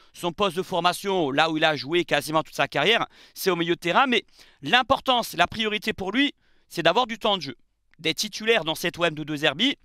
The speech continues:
Et c'est parce que c'est un homme aussi intelligent qui est conscient que l'an passé, il a été mauvais, en dessous des attentes, et qu'au milieu de terrain, il y aura de la concurrence.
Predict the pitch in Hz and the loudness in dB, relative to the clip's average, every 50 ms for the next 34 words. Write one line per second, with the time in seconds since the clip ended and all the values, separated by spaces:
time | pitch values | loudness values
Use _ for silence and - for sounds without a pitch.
0 | - - - - - - - _ _ _ - 151 - - 190 - 202 190 - - | -20 -20 -20 -20 -20 -20 -20 _ _ _ -20 -16 -10 -8 -2 -2 -2 -2 0 -4
1 | 220 - - 196 - 208 196 202 208 190 190 190 - - 196 185 180 - 190 180 | -6 -2 -2 -2 0 0 0 0 0 -2 -2 -4 0 2 2 2 2 0 -6 -6
2 | 175 151 214 233 247 - - 175 165 - - 226 226 - - 226 233 220 202 - | -2 0 0 0 0 -2 0 -2 -2 -2 -2 -8 -8 -8 -2 0 0 0 0 -2
3 | _ _ _ _ _ _ - 165 170 180 - - 185 170 - - 208 208 190 175 | _ _ _ _ _ _ -4 -2 -2 0 2 2 0 0 0 -2 -2 0 0 0
4 | - - 143 156 151 151 - - 170 156 147 - - - - 139 143 165 185 185 | 0 0 0 0 0 -2 -4 -6 -8 -6 -6 -8 -12 -14 -12 -10 -4 0 0 0
5 | 147 143 175 208 233 - _ _ - _ _ - 160 180 175 208 - - 202 185 | 2 4 2 2 2 0 _ _ -20 _ _ -2 -2 -2 -2 -4 -10 -8 -4 -4
6 | 180 147 175 160 - - 190 226 240 - - 160 - - 180 165 170 170 - - | 0 2 2 0 2 2 0 0 0 -4 -8 -8 -4 -4 -4 -2 -2 -4 -4 -2
7 | 147 151 208 233 202 185 190 180 170 165 - 175 160 - - 208 185 160 143 - | 0 2 2 2 2 2 2 2 2 0 0 -6 -10 -6 -4 0 0 0 -2 -4